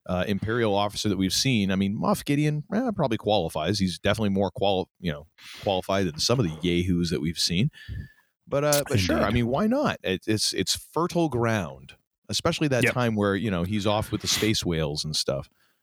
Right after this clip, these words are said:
Speaker 1: T-, yeah, m-, it makes a lot of sense. You'd wanna fill in that blank for sure.
Speaker 2: My, yeah, my, my, <sighs> my,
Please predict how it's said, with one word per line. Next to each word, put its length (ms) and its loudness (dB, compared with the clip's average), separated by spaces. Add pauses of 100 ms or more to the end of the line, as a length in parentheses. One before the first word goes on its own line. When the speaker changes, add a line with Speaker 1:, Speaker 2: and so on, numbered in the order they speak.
(180)
Speaker 1:
T-, 100 -12 (300)
yeah, 100 0
m-, 180 -2
it 180 -2
makes 200 0
a 60 0
lot 160 2
of 80 0
sense. 180 0
You'd 120 2
wanna 180 2
fill 320 2
in 340 -4
that 240 0
blank 380 -8
for 100 -10
sure. 360 -2 (120)
Speaker 2:
My, 540 -4 (100)
yeah, 340 0
my, 360 -2
my, 280 0 (320)
<sighs> 80 -6 (640)
my, 800 -2